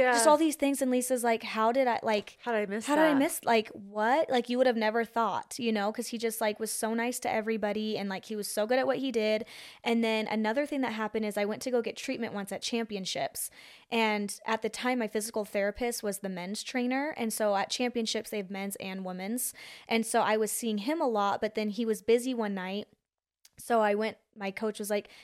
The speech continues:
Speaker 1: "Hey, can you work on Michaela's back?" And he's like, "Sure, I'll just take her over here, like, back in this corner behind the curtain."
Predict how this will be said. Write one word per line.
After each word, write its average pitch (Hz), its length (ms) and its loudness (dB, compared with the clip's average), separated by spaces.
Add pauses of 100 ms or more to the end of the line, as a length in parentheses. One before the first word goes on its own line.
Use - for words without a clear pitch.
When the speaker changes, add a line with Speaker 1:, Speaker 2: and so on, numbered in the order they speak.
Speaker 1:
"Hey, 302 140 -2
can 285 120 -4
you 269 60 2
work 269 160 2
on 269 100 -2
Michaela's 254 420 0
back?" 226 260 0
And 240 80 0
he's 240 160 -2
like, 233 200 0 (180)
"Sure, 339 220 -2
I'll 320 120 2
just 311 180 -6
take 294 200 -4
her 294 120 0
over 277 160 0
here, 262 340 2
like, 226 240 0
back 220 240 0
in 240 80 -2
this 233 140 -4
corner 226 380 -4
behind 214 280 -2
the 208 60 -6
curtain." 208 640 -4